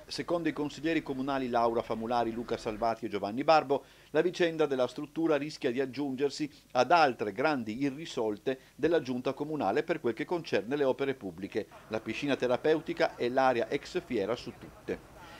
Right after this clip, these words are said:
I tre esponenti del P D hanno sottolineato come, fra l'altro, l'impegno dei tecnici del comune per quel che concerne la cabinovia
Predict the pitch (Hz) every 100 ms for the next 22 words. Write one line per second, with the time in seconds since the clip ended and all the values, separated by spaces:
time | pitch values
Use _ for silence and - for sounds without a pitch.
0 | - 135 165 180 - 147 139 135 110 101
1 | 117 131 147 135 120 117 127 135 135 120
2 | 120 110 117 110 123 131 147 135 127 -
3 | - 117 139 - 170 151 117 113 - 165
4 | 147 131 113 110 113 120 139 120 110 101
5 | 139 113 110 104 131 120 104 92 104 104
6 | 135 139 131